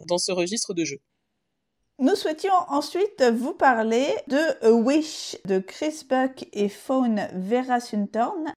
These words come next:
Speaker 2: Euh, le film Disney sorti le, le vingt-neuf novembre, le film d'animation en fait qui va célébrer le centième anniversaire des studios Disney et que je n'ai malheureusement pas pu voir parce qu'en fait je souhaitais le voir en anglais.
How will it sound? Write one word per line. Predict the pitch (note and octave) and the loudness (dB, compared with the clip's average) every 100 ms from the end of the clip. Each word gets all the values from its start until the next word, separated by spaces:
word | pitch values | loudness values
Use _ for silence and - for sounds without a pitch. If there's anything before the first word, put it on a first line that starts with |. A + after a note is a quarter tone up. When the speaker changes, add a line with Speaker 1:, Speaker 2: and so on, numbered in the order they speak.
| _ - | _ 0
Speaker 2:
Euh, | G3+ G3+ G3+ G3 | 6 8 8 6
le | F#3+ G3 | 2 0
film | F#3+ - B3 A#3 G#3+ G3 | -4 -8 -4 0 0 0
Disney | F#3 G#3+ A3 G#3+ G#3 C#4 | -2 -4 -4 -4 -2 -4
sorti | F4 F#3+ - - A#3+ | -4 -8 -8 -6 -4
le, | G3 E3 E3 D#3 C#3 | -2 -4 -6 -6 -6
le | F#3 F3 | -6 -2
vingt-neuf | G#3+ A3+ G#3+ G3+ G3 F#3+ F3+ | -2 -2 -2 -2 -4 -4 -2
novembre, | F#3 F#3+ F3+ F3+ A#3+ C#4+ | 0 -2 0 0 2 2
le | G#3 | 0
film | F#3 A3+ | -2 -2
d'animation | G#3+ G3+ F#3 F3 B3+ C4 | 0 0 -4 -6 -4 -4
en | |
fait | B3 A#3 | -4 -6
qui | G3+ | -2
va | F#3+ | -2
célébrer | G3+ G#3 F3+ E3 F#3 A#3+ | 0 -2 -2 -2 -2 0
le | G3 A#3 - - | 0 -2 -4 -12
centième | - - D4 B3 - A#3+ B3+ B3 - | -4 2 2 0 -4 -4 -4 -6 -4
anniversaire | A3 G#3 F#3 F#3 - A#3+ A#3+ | -2 -2 -4 -6 -6 -4 -2
des | G3+ | -4
studios | G#3 - G#3 G#3 A3 | -6 -8 -6 -4 -4
Disney | G3 F#3+ A3+ C4+ - _ - | -4 -6 -4 -4 -6 _ -2
et | C#4+ E4+ | 0 0
que | D4+ C4+ | -2 -2
je | B3+ | 0
n'ai | A#3+ C4+ C#4 | 0 0 0
malheureusement | C4 C4+ C4 A#3+ A#3 B3 B3+ A#3+ D4 D#4+ | -2 0 -2 -2 -4 -4 -4 -2 -2 -2
pas | - D#4 | -2 -2
pu | E4 C#4+ | -2 -4
voir | B3 G3+ A3+ B3+ C4+ - - | -4 0 2 2 0 -6 -6
parce | G3+ - | -6 -8
qu'en | G3 | -14
fait | G3 C4 D#4 A#3+ | -10 -10 -10 -8
je | G3+ | -10
souhaitais | - A#3 A#3 D4 | -6 -6 -6 -6
le | A#3 | -6
voir | G#3 A#3+ B3+ | -4 -4 -4
en | F#3+ F#3+ | -6 -4
anglais. | A#3+ C4 A#3+ G#3+ | -2 0 -2 -6